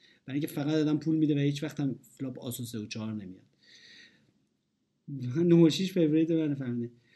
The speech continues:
تو با هم همچین کلاً اعصاب نداشتی.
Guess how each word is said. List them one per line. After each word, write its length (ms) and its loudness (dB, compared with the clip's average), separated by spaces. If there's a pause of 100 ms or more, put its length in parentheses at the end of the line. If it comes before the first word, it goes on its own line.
(120)
تو 80 -6
با 100 4
هم 40 4
همچین 420 2
کلاً 540 2 (120)
اعصاب 480 -2
نداشتی. 680 0